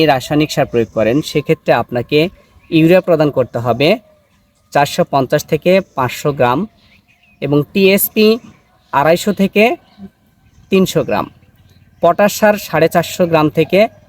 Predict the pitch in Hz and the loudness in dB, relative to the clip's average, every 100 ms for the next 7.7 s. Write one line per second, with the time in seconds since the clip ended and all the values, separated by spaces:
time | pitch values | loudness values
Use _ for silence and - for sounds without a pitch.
0 | _ - 156 - 165 143 131 117 117 165 | _ -4 -4 -2 0 0 0 -2 -2 0
1 | 208 - _ _ 180 180 196 - 135 117 | 0 -2 _ _ -4 0 0 2 -2 0
2 | 110 107 92 95 - 165 202 220 - _ | -6 -4 -6 -6 -2 2 2 0 -8 _
3 | 139 156 180 202 196 185 156 147 147 139 | -2 2 4 2 2 0 0 0 0 0
4 | 165 - 170 - 131 117 104 98 95 104 | -2 0 -4 -2 -2 0 0 -4 -6 -4
5 | 110 147 170 180 170 160 170 175 170 143 | -2 0 2 0 0 0 2 2 0 -2
6 | 143 139 135 123 127 131 131 160 156 139 | -2 -4 -4 0 0 2 2 2 0 -4
7 | 139 127 135 123 - 143 | -6 -4 -2 -2 0 2